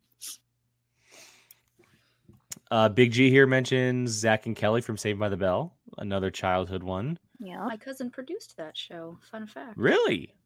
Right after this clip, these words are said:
Speaker 3: Mm-hmm.
Speaker 1: That's cool.
Speaker 2: Nice.
Speaker 1: Um, I like this one.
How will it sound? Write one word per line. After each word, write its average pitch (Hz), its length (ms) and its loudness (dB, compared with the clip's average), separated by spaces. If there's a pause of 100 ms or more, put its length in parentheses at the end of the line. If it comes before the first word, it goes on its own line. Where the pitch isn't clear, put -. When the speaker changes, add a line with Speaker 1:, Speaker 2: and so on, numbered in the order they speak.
(120)
Speaker 3:
Mm-hmm. 226 460 -10
Speaker 1:
That's - 200 -4
cool. - 240 -6
Speaker 2:
Nice. - 400 -12 (1500)
Speaker 1:
Um, 104 540 2
I 98 100 4
like 113 220 4
this - 200 -6
one. 101 260 -2